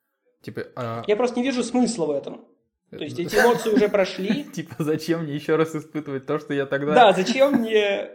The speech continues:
Speaker 2: И к тому же там ты... Как, как, то есть я как понимаю, там весь процесс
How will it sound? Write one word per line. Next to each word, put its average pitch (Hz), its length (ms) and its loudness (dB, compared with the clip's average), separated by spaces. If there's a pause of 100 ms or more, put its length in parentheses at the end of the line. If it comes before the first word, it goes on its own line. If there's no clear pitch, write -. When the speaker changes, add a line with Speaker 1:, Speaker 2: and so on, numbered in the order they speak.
(640)
Speaker 2:
И 185 80 -6
к - 40 -8
тому 226 220 4
же 226 120 2
там 240 260 2
ты... 190 540 2
Как, 185 180 0
как, - 320 -8
то - 80 -2
есть 202 120 -8
я 202 140 2
как - 120 -16
понимаю, 214 280 2
там 175 340 -4 (180)
весь 226 320 -2
процесс - 680 0